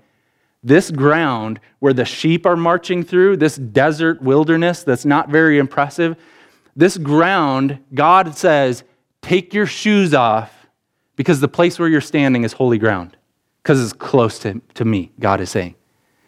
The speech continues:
"This place that you're standing on is holy ground, and so you need to prepare yourself to even be here."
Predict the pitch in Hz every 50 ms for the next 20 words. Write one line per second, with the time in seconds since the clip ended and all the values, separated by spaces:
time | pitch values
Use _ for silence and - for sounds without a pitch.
0 | _ _ - 151 160 - - - - 196 185 170 170 - 147 127 135 147 160 165
1 | - - - - 175 170 170 165 160 151 143 135 127 123 120 120 113 113 - -
2 | - - - 131 131 123 - - - 160 165 160 165 147 127 139 143 131 131 127
3 | 123 120 117 117 - - 143 123 117 113 135 151 160 156 151 147 147 131 123 120
4 | - - 113 - - - - 175 175 175 160 156 143 127 - - 131 117 107 101
5 | 110 107 - _ _ _ _ _ _ - - 143 151 147 127 123 117 110 101 -
6 | 143 151 160 151 127 127 123 101 87 82 -